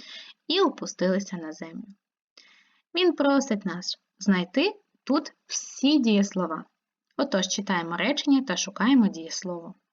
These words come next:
На американських гірках ми то злітали вгору,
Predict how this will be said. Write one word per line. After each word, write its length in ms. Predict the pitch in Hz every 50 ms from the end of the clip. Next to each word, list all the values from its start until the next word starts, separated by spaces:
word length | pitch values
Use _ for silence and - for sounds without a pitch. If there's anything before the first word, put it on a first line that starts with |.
| _ _ _ _ _ _ _ _ _ _ _ _ _ _ _ _ _ - - - - - - - - - - _ -
На 300 | - 277 294 285 269 - -
американських 960 | 208 202 202 214 220 220 220 - 214 196 196 196 - - - 165 - - -
гірках 460 | 233 294 330 320 - 320 320 320 - -
ми 340 | 208 208 214 220 208 202 - - _ _
то 180 | - 240 233 214
злітали 540 | 185 175 156 156 - - 165 165 160 160 156
вгору, 500 | 160 160 160 160 196 240 285 320 311